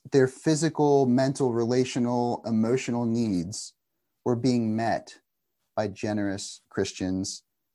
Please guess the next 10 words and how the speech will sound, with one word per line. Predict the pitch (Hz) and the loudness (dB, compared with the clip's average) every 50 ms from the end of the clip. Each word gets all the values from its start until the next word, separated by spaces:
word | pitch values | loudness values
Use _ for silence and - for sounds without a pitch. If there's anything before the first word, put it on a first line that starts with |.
| _ - | _ -6
on | - 98 104 104 98 | -4 -2 -2 0 0
Davidson's | 101 101 98 98 95 - 98 92 | 0 0 0 0 -2 -4 -6 -8
campus? | - - - 92 87 - - 85 90 - - - - - _ _ _ _ _ _ - | -8 -8 -10 -10 -10 -10 -14 -16 -16 -16 -20 -20 -20 -20 _ _ _ _ _ _ -6
I | |
mean, | 131 123 107 | -6 -4 -4
how | - - - - 139 156 160 165 170 - - | -6 -8 -8 -6 -2 0 0 0 0 0 -2
amazing | 127 131 113 113 120 117 104 - 98 92 85 82 85 - _ _ _ _ _ _ _ _ _ _ _ _ - | -2 0 0 0 0 -2 -2 -4 -4 -4 -6 -8 -10 -12 _ _ _ _ _ _ _ _ _ _ _ _ -6
would | 113 113 107 92 90 | -4 -2 -2 -2 0
that | 104 101 101 101 - - - - _ _ _ _ _ _ _ _ - | 2 2 4 2 2 0 -4 -12 _ _ _ _ _ _ _ _ -6
be? | 113 98 92 87 80 85 - | -2 -2 -2 -2 -2 -6 -10